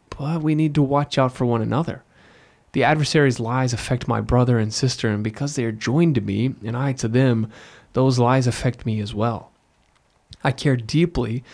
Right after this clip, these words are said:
whether my sister is being carried away by winds of false doctrine through the pages of the latest chart-topping so-called Christian book. "I care deeply whether my brother is being tossed to and fro by the waves of the so-called prosperity gospel.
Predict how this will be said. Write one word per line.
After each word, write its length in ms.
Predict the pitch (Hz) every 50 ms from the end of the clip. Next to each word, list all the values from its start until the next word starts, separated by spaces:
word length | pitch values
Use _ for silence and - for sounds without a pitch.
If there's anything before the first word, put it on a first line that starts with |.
| - - - - -
whether 200 | - 139 131 131
my 140 | 127 120 117
sister 400 | 117 - - 143 - - - 131
is 120 | 127 120
being 300 | 123 123 123 123 120 117
carried 260 | - - 131 127 127
away 240 | 123 117 120 120 120
by 180 | 120 120 113 113
winds 340 | 110 113 120 123 123 113
of 100 | 117 110
false 280 | - - 120 117 113 -
doctrine 460 | - 123 120 120 - - - 113 107
through 180 | - - 123 113
the 80 | 117
pages 360 | 113 - 135 123 123 117 120 123
of 140 | 117 110
the 80 | 120 120
latest 500 | 120 117 120 127 123 120 117 - - -
chart-topping 840 | - - 135 127 123 - - - 123 123 123 127 120 117 117 120 -
so-called 640 | - - - 131 127 127 127 - - 127 123 120 123
Christian 420 | - - 127 - - - 113 104 104
book. 320 | 113 139 120 - - - - - - - - - - - - _ _ _ -
"I 100 | - 123
care 220 | 120 - - 131 113
deeply 480 | 110 - - 170 196 190 - 139 127
whether 220 | 120 123 127 127 123
my 140 | 123 120 113
brother 320 | 110 123 120 117 117 113
is 120 | 110 107
being 240 | 113 127 120 120 113
tossed 540 | 107 - 135 120 120 117 - - - - -
to 200 | - - 151 139
and 140 | 131 113 107
fro 300 | - - 135 127 123 123
by 140 | 120 120 117
the 120 | 113 113
waves 300 | 113 120 120 123 123 120
of 60 | 123 110
the 80 | 120
so-called 540 | - - - 123 120 117 - - 120 120 -
prosperity 600 | - - 120 113 - - - 139 139 139 139 123
gospel. 500 | - 113 101 101 - - - - 127 -